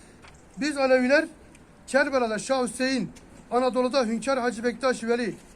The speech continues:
Banaz'da Pir Sultan, Nur Hak'ta Şah Kalender Çelebi gibi nice nice inançlarımızdan ge-, geçerli ne kadar yolumuzu döner, döneriz.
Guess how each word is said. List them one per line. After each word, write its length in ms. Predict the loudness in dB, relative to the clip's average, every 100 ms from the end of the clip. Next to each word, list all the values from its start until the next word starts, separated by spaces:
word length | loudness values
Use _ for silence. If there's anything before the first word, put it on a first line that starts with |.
| -20 -8 -2
Banaz'da 420 | 0 0 0 -2
Pir 120 | -4
Sultan, 480 | -8 -8 0 0 0 -6 -20 -20 -16 -6
Nur 120 | 0
Hak'ta 380 | 0 0 -4 -4
Şah 320 | 0 0 0
Kalender 400 | -2 -2 0 -2
Çelebi 440 | 0 -2 0 -2 -6 -12 -20 -12
gibi 380 | -8 -4 -2 -2
nice 360 | -4 0 0 0 -8 -20 -20 -20 -20 -20 -18 -6
nice 260 | -4 -4 -6 -10 -20 -20 -20 -20 -8
inançlarımızdan 760 | 0 0 0 0 0 -2 -4 -4 -10 -20 -20 -8
ge-, 180 | -8 -8 -12 -20 -20 -20 -8
geçerli 500 | -6 -2 -2 -2 -2
ne 120 | -2
kadar 280 | 0 0 0
yolumuzu 560 | 0 -2 -2 -2 -6 -6 -14 -20 -8
döner, 400 | -4 0 -2 -2
döneriz. 300 | -2 0 -2